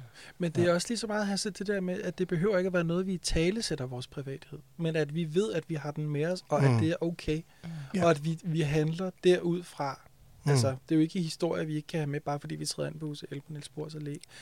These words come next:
Speaker 2: Nej.
Speaker 1: Men at så snart der kommer en historie, som måske der, øh, vækker genklang hos dig i,
Speaker 2: Mm.
Speaker 1: i forhold til dit privatliv, så er det ikke, fordi du skal sige, "Sådan har jeg det også", men måske mere sige, "Hov, det rammer mig, jeg mærker det,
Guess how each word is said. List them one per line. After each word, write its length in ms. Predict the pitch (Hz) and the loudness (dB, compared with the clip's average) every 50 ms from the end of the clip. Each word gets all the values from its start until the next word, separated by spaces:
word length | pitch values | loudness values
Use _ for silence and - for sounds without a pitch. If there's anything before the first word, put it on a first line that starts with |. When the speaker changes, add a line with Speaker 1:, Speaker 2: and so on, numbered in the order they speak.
| - 143 | 0 2
Speaker 2:
Nej. 140 | 120 113 - - - | 2 0 0 -2 -2
Speaker 1:
Men 140 | 175 160 156 | 0 2 2
at 180 | 147 147 - | 2 0 -2
så 80 | - 147 | -4 -2
snart 260 | - 170 165 165 - | 0 0 0 2 0
der 60 | 160 | 0
kommer 300 | - - 180 165 160 165 | 2 4 4 4 4 2
en 60 | 156 | -2
historie, 400 | 151 151 - - 165 165 165 160 | -4 -4 -2 0 0 0 0 0
som 260 | 156 156 156 151 151 175 | -2 -6 -6 -8 -8 -6
måske 400 | 170 156 143 - - 160 156 156 - - | -6 -8 -6 -6 -4 -4 -4 -4 -6 -4
der, 180 | - 143 143 143 156 - - - | -4 -2 -2 -4 -6 -10 -16 -14
øh, 580 | 151 147 156 - - - - - - - 151 147 | -14 -14 -14 -16 -16 -16 -16 -14 -12 -10 -6 -6
vækker 260 | 143 139 151 143 139 - - - - _ - - - - - - - - - _ - | -4 -4 -4 -4 -6 -6 -12 -20 -20 _ -20 -20 -20 -20 -20 -20 -20 -20 -20 _ -4
genklang 440 | 156 151 160 - 180 160 147 139 139 | -4 -2 -2 0 -2 -2 0 -2 -2
hos 160 | 143 139 - | -4 -4 -2
dig 300 | - 127 131 151 160 - - - - | 0 2 2 2 0 -2 -6 -6 0
i, 20 | - | 2
Speaker 2:
Mm. 220 | 131 120 113 107 - | 4 4 4 2 0
Speaker 1:
i 180 | 160 147 151 | -2 -4 -4
forhold 220 | - - 156 160 160 | -2 0 0 2 2
til 120 | 165 151 | 0 -2
dit 100 | 151 147 | -4 -6
privatliv, 480 | - - 147 151 151 160 160 156 156 147 | -6 -6 -6 -4 -4 -4 -4 -6 -4 -2
så 80 | - | 0
er 20 | 170 | 0
det 40 | |
ikke, 80 | 170 170 | 0 0
fordi 80 | 196 185 | 0 -2
du 60 | 180 | -2
skal 180 | - - 165 147 | -2 -2 -2 -4
sige, 420 | - - 165 156 156 160 165 160 - _ _ | -2 -2 -2 0 0 0 -2 -4 -6 _ _
"Sådan 220 | - - 190 180 170 | -2 0 0 2 2
har 160 | 165 160 - | 0 -2 -2
jeg 100 | - 160 | -2 -2
det 80 | 160 139 | 0 0
også", 180 | 139 151 - - | 0 -2 -2 -2
men 140 | 170 160 156 | 0 0 0
måske 240 | 151 139 - - 147 | 0 -2 -2 -4 -2
mere 160 | 151 170 170 | -2 -2 -2
sige, 120 | 165 - | 0 0
"Hov, 160 | 170 175 180 - | 0 0 0 -2
det 160 | 190 185 - | -6 -4 -2
rammer 200 | 156 147 156 180 | -2 0 0 0
mig, 160 | 196 190 180 180 - - - - - - - - - | 0 0 -2 -4 -6 -14 -20 -20 -20 -20 -20 -14 -10
jeg 120 | 160 147 | -8 -4
mærker 320 | 139 147 156 175 180 208 208 | 0 2 2 4 4 2 0
det, 80 | 214 | -2